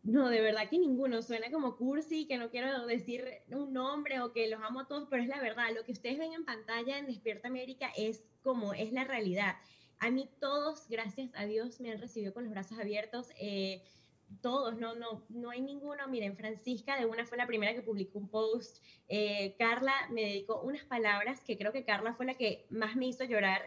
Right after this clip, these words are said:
el lunes. Ni siquiera, o sea, mi mamá me hizo llorar y Carla, ya, porque ella escribió un post tan espectacular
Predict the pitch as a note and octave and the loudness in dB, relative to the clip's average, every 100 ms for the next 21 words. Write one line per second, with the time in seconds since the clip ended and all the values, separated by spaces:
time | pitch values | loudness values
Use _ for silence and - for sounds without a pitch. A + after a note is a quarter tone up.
0 | - - A#3 A#3 G#3+ B3 - - - - | -2 0 2 2 2 -2 -6 -20 -20 -20
1 | _ - A#3+ C4 C4 C4+ E4 D4+ A3+ A3 | _ -2 2 2 4 6 6 4 0 2
2 | A#3 A3 B3+ E4+ F4+ D4 C4+ D#4+ A#3 G#3+ | 2 4 4 2 0 2 2 2 2 2
3 | F#3 D#3 - G#3+ F3+ A3 A#3 G3 A#3+ D4 | 2 0 -2 2 2 2 0 2 2 2
4 | D4+ - _ _ - C4 - A3+ G#3+ G#3 | 0 -4 _ _ -4 -4 0 0 2 2
5 | A3+ - B3+ C4 B3 C4 - C4+ D4+ - | 2 2 -2 0 -2 -2 -2 -4 -4 -6
6 | C4 G#3 G3+ G3 F#3+ G#3+ | -4 -4 0 2 2 2